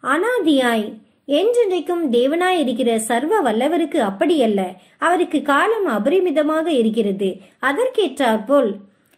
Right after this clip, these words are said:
அவரது தீர்மானத்தை அவரது சித்தத்தின்படி செய்கிறார். அவர் ஆரம்பம் முதல் முடிவு வரை அறிந்தவராய் இருக்கிறார். அவர் அனைத்து காரியங்களையும் செய்கிறார் என்பதும் உறுதியானது என்பது அவரது ஜனங்களுக்கு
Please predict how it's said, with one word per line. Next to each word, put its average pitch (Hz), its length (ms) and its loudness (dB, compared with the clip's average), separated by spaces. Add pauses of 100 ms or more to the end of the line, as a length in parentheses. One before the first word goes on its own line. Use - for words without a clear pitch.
(260)
அவரது 349 520 2
தீர்மானத்தை 320 680 0 (120)
அவரது 392 460 -2 (100)
சித்தத்தின்படி 330 680 -4
செய்கிறார். 214 600 0 (420)
அவர் 320 220 0 (140)
ஆரம்பம் 466 340 0
முதல் 269 360 0
முடிவு 311 400 0
வரை 214 240 0 (440)
அறிந்தவராய் 294 720 2
இருக்கிறார். 214 520 -2 (320)
அவர் 339 240 0
அனைத்து 453 420 0
காரியங்களையும் 320 720 -2
செய்கிறார் 302 520 0
என்பதும் 208 480 -4 (140)
உறுதியானது 339 760 2
என்பது 233 400 -2 (360)
அவரது 339 420 0
ஜனங்களுக்கு 294 680 2